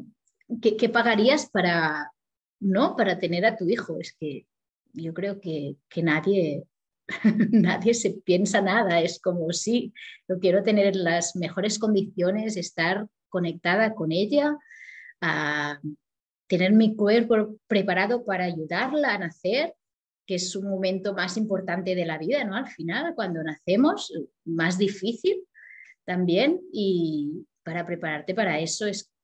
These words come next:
como, ¿qué, qué precio pagarías? Es que no hay precio, ¿no? Hay el precio que puedas pagar, evidentemente <laughs> hay precios que no puedas pagar, pero,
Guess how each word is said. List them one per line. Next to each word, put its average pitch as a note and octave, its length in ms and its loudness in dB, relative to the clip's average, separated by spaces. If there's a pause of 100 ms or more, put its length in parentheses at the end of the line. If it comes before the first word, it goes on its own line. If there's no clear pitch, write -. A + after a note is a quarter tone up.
como, D#3+ 600 -4 (520)
¿qué, F#3+ 140 -6
qué G3+ 120 -2
precio G3+ 400 -2
pagarías? F3 460 -2
Es D#3 160 -8
que - 260 -10 (480)
no F3 260 -6
hay F3+ 120 -2
precio, E3 540 0
¿no? A#3 240 -4 (720)
Hay D#3+ 180 2
el F3 100 4
precio F#3+ 280 4
que A3 120 4
puedas F3+ 340 4
pagar, F#3 300 2
evidentemente F3+ 920 2
<laughs> - 40 -6
hay G3+ 160 2
precios - 580 -4
que B3 100 -4
no A3 140 0
puedas A3 280 0 (120)
pagar, A#3+ 360 -10
pero, G3+ 220 -6